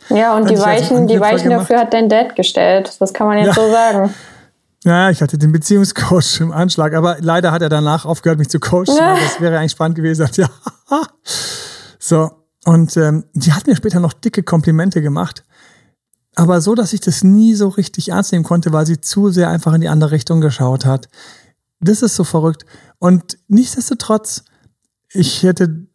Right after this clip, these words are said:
Speaker 2: anknüpfen müssen und dann kleine Kontaktsperren und anknüpfen, Kontaktsperren, aber nicht mit einer, sondern mit mehreren. Und dann hätte es einfach welche gegeben, die sich rausgebildet hätten. Und da wären mindestens gute Freundschaften entstanden. Und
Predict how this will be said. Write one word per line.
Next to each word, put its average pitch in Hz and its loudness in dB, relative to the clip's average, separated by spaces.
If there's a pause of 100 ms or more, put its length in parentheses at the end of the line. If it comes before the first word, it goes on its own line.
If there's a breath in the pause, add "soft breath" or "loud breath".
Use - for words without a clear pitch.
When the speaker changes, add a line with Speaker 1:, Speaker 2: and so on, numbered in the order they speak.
(340)
Speaker 2:
anknüpfen 190 2
müssen 185 0
und 170 -4
dann 147 2
kleine 170 0
Kontaktsperren 180 0
und 147 -4
anknüpfen, 151 -2
Kontaktsperren, 147 -2
aber 160 0
nicht 165 0
mit 180 -4
einer, 160 0
sondern 147 0
mit - -8
mehreren. 143 0
Und 139 -4 (540 loud breath)
dann 170 2
hätte 151 0
es 151 -4
einfach 156 -2 (120)
welche 160 0
gegeben, 151 2
die 151 0
sich 143 -4
rausgebildet 139 -2
hätten. 139 -2 (300)
Und 156 0
da 151 0
wären 156 0
mindestens 165 -2
gute 147 -2
Freundschaften 160 -2
entstanden. 156 -2 (640 loud breath)
Und 156 2